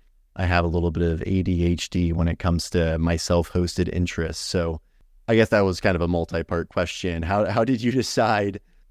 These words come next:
uh, what to go with, and, and, and how do you maintain and, and persevere working on, you know, sticking to those and seeing them through?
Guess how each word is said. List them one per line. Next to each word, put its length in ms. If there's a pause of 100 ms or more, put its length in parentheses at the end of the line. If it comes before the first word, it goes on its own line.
(140)
uh, 380
what 340
to 120
go 300
with, 300
and, 280
and, 520
and 160
how 200
do 60
you 160
maintain 560
and, 160
and 240
persevere 720 (280)
working 420
on, 180
you 100
know, 120
sticking 440
to 120
those 280
and 160
seeing 260
them 180
through? 400